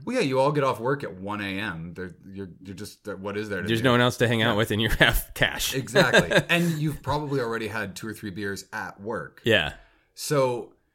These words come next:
Speaker 1: I had, I just kind of did nothing with my life, and I was really depressed.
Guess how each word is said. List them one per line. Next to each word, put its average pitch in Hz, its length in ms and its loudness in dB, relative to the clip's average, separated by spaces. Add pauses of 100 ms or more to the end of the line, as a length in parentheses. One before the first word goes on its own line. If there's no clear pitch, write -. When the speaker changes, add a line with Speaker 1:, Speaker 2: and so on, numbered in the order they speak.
(1300)
Speaker 1:
I 127 120 0
had, 131 400 -2
I 123 80 -6
just 143 180 -6
kind 151 160 -2
of 113 100 -4
did 107 140 -6
nothing 127 240 -4
with 107 100 -4
my 98 120 -6
life, 90 320 -8
and 95 100 -6
I 92 40 -6
was 95 200 -10
really 95 180 -8
depressed. 85 760 -8